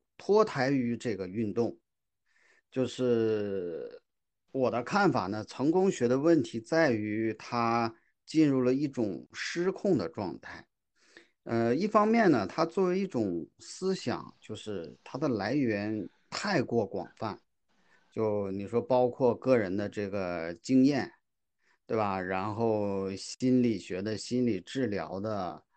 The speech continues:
然后不同流派的这种神学呀、哲学呀，甚至一些这种神秘主义的东西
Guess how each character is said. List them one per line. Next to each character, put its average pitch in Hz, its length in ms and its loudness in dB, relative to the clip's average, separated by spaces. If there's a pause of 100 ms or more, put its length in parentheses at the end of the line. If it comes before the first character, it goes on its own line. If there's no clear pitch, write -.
(300)
然 98 260 -2
后 117 160 0
不 135 300 2
同 120 480 2
流 98 240 -2
派 123 260 -2
的 104 160 -2
这 113 160 -8
种 95 320 -6
神 95 400 -4
学 98 240 -4
呀、 98 260 -4
哲 107 360 -4
学 98 240 -6
呀， 95 360 -6
甚 117 240 -4
至 113 140 -4
一 117 100 0
些 117 280 -2
这 123 180 -6
种 98 180 -6
神 - 240 -8
秘 151 200 2
主 98 180 -6
义 95 60 -2
的 92 100 -2
东 95 220 -6
西 - 260 -12